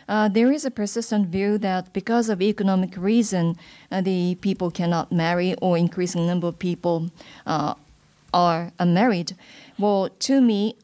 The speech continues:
I think that is one of the factors, but not the one and only factor.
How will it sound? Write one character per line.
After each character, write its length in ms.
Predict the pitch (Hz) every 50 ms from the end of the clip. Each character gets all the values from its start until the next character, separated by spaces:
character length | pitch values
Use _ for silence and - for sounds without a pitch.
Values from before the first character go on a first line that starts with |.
| _ _ -
I 200 | 208 208 208 208
think 380 | 202 - - 285 320 302 233
that 180 | 233 247 254 240
is 240 | 240 233 220 - 208
one 280 | 196 208 240 277 311
of 100 | 302 269
the 80 | 247 247
factors, 600 | - - 214 214 214 - - 180 175 175 170 -
but 260 | - 196 196 - -
not 420 | - 196 190 202 220 240 254 247 247 - _ -
the 160 | 196 190 185
one 260 | 170 185 196 202 190
and 140 | 185 175 - -
only 280 | 208 240 269 233 185
factor. 460 | - - 160 160 - - - 160 151